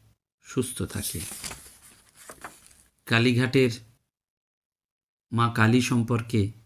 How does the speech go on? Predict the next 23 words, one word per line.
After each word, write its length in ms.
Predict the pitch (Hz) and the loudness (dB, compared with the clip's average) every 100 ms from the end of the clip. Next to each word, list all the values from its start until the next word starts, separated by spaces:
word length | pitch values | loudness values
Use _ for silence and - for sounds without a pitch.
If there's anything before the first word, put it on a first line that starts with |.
| _ 104 | _ -4
দুর্গা 280 | 113 107 110 | -2 2 2
মা 280 | 110 104 - - - _ _ _ _ _ | 4 2 -2 -12 -20 _ _ _ _ _
কোনো 160 | 117 120 | 0 2
এক 160 | 117 | 2
ভক্তকে 460 | 104 107 107 110 120 | 0 -2 -2 -2 2
বলেছিলেন, 720 | 107 104 104 131 123 101 98 - _ _ _ _ _ _ | 4 4 4 2 4 2 0 -12 _ _ _ _ _ _
"তোমরা 220 | 120 123 | -2 0
সব 260 | 123 139 - | 0 -2 -2
কলকাতায় 460 | 120 117 123 139 131 | 0 2 2 0 -2
থাকো, 540 | 113 107 147 135 - - _ _ _ _ | -2 0 2 2 -2 -14 _ _ _ _
কলকাতার 480 | 123 120 127 143 127 | 0 2 4 4 6
রাজা 360 | 107 107 135 | 6 6 4
হচ্ছেন 340 | 147 147 147 139 | 0 0 2 4
কালীঘাটের 560 | 113 107 113 110 113 | 4 4 4 2 4
মা 160 | 104 101 | 4 4
কালী। 360 | 101 90 92 90 - _ _ _ _ _ _ _ | 2 -2 -2 -6 -12 _ _ _ _ _ _ _
মাঝে 260 | 107 104 113 | 0 2 2
মাঝে 260 | 117 127 | 2 0
তোমরা 300 | 120 104 110 | 0 2 4
তাকে 220 | 110 113 127 | 0 -2 0
দণ্ডবত 800 | 104 98 104 110 120 113 - - | 2 2 2 2 2 0 -4 -8
করে 240 | 98 92 | -4 -2
আসবে। 400 | 90 85 - 87 | -2 -6 -6 -8